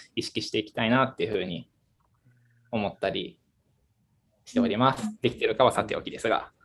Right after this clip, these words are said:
Speaker 1: そんなところが僕のこだわり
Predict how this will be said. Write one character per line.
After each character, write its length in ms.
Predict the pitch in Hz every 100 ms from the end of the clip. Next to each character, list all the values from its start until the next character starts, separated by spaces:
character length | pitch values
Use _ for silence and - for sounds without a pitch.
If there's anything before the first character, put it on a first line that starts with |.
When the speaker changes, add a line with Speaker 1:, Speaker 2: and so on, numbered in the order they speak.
| _ _ _ _ _ _ _ _ _ _ _ _ -
Speaker 1:
そ 60 |
ん 40 | 127
な 120 | 120
と 120 | 120
こ 100 | 120
ろ 80 | 117
が 100 | 107
僕 220 | 104 104
の 100 | 101
こ 100 | -
だ 120 | -
わ 120 | 98 101
り 280 | 95 -